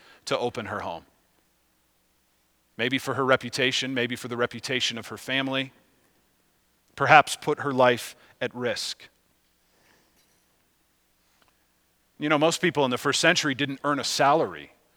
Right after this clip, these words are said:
And so, especially for the wealthy members of the church, one of the ways that they could be generous was to open their home. Many people didn't have an established place like that where people could gather. And so their home was one of their most strategic resources,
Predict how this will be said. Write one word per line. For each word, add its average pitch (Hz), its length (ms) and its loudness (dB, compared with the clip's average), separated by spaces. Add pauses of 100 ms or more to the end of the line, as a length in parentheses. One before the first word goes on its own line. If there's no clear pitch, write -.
(340)
And 113 100 -10
so, 143 280 0 (920)
especially 147 720 4 (1080)
for - 140 -6
the 135 100 0
wealthy 160 400 6
members 160 460 4
of 143 100 -4
the 131 100 -4
church, - 360 0
one 160 180 4
of 185 100 -2
the 160 80 0
ways 147 360 4
that 127 180 -2
they 139 160 2
could 143 220 -6
be 143 140 -6
generous 165 480 -2
was 139 180 -4
to - 140 -4
open 170 280 0
their 151 140 6
home. 165 340 0 (460)
Many 143 100 -8
people 175 240 -4
didn't 151 200 -2
have 165 280 4
an 143 100 0
established 147 600 2
place 160 360 -2
like 123 200 0
that 123 240 4
where 120 140 -6
people 147 420 -6 (300)
could 123 240 -8
gather. 131 480 4 (280)
And 131 120 -6
so 170 120 2
their 185 200 8
home 202 180 6
was 165 160 -2
one 170 240 6
of 185 80 0
their 180 120 4
most 165 420 2
strategic 196 600 -2
resources, 120 680 -4